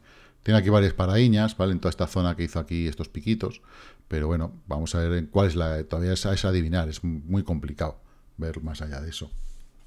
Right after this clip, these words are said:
Os metéis en cosas muy raras, hombre, yo entiendo que a lo mejor es un proyecto que acaba de salir, que está guay, eh, pero por, por, esos proyectos yo creo que son más de holdeo. De hecho, eh, presentaré a la comunidad en breve un proyecto que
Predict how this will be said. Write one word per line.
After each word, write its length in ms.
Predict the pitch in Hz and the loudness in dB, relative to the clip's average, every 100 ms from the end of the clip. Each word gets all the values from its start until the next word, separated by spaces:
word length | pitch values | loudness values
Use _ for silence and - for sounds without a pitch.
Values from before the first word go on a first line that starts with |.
| - - - - - - - - - | -20 -20 -20 -18 -18 -14 -10 -10 -8
Os 140 | 98 92 | -6 -2
metéis 280 | 104 127 165 | 2 4 6
en 80 | |
cosas 340 | 180 - 170 131 | 6 6 6 4
muy 280 | 143 147 143 | 0 2 6
raras, 280 | 131 131 107 | 8 8 6
hombre, 160 | 123 | 2
yo 80 | 104 | 2
entiendo 300 | 107 120 120 | 0 0 2
que 80 | 113 | 2
a 80 | 101 | 2
lo 40 | |
mejor 120 | 92 | 0
es 60 | 113 | -2
un 60 | 113 | 0
proyecto 340 | 110 110 107 - - - | -2 0 -4 -6 -20 -4
que 80 | |
acaba 200 | 110 110 | 2 6
de 60 | 104 | 6
salir, 300 | - 110 131 | 6 4 2
que 80 | 95 | -2
está 160 | - | 0
guay, 340 | 101 117 123 156 - - - _ - | 2 4 4 0 -8 -20 -20 _ -4
eh, 560 | 101 95 95 95 95 92 92 87 - _ - | 0 2 2 2 0 2 0 -2 -8 _ -2
pero 280 | 98 98 - | 0 0 -2
por, 120 | 95 | -10
por, 280 | - 101 - - - - - _ _ _ _ _ | -8 -10 -10 -10 -8 -8 -10 _ _ _ _ _
esos 240 | - 117 139 | -6 -4 0
proyectos 340 | 143 147 156 | 2 2 0
yo 100 | 135 | 0
creo 120 | 139 | 0
que 60 | 143 | 0
son 160 | - 135 | 0 0
más 160 | 143 | 0
de 100 | 139 - | -2 -2
holdeo. 340 | 95 104 98 | 0 4 4
De 100 | 92 | 2
hecho, 320 | 113 143 156 - - - | 2 2 0 -2 -20 -18
eh, 560 | - 95 92 92 90 90 - | -4 0 2 2 2 0 -2
presentaré 380 | 92 92 95 | -6 -2 2
a 20 | 110 | 2
la 100 | 123 | 2
comunidad 340 | 120 117 110 - | 2 4 2 0
en 140 | 101 | 2
breve 240 | 117 117 | 4 4
un 100 | 90 | 4
proyecto 360 | 90 110 113 92 | 4 2 2 -4
que 100 | - | -6